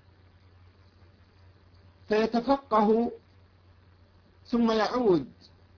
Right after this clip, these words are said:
إلى قومه وعشيرته مبلغا معلما نذيرا بشيرا، فتصح نذارته شرعا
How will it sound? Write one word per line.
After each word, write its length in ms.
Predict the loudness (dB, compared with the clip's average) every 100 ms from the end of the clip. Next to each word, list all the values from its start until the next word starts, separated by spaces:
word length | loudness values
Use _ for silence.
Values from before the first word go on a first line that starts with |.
| -20 -20 -8 -2
إلى 160 | 2
قومه 640 | 2 2 0 0 2 0 -2
وعشيرته 880 | -2 -2 -4 -2 -2 0 -2 -2 -4 -6 -20 _ -20 -12 -2
مبلغا 840 | 0 0 0 2 2 0 -2 -6 -10
معلما 920 | -8 -4 -2 -2 -2 -2 -2 -2 -4 -8 _ _ _ _ _ -20 -20 _ _ _ _ -10
نذيرا 880 | 0 0 2 2 4 6 4 0 -6 -14 -20 -20 -20 -20 -20 -20 _ -20 -20 -20 -20 -20 -20
بشيرا، 800 | -4 -2 -2 2 2 4 2 0 -4 -20 _ -20 -20 _ _ -20 _ -20 -20 _ _ _ -20 -4
فتصح 760 | -2 0 0 -2 -2 -2 0 0 -4 -16 -20 -20 -20 -20 -20 -20 -20 -20 -16 -6
نذارته 920 | -2 2 2 2 0 0 0 2 2
شرعا 640 | 2 0 0 -2 -2 -2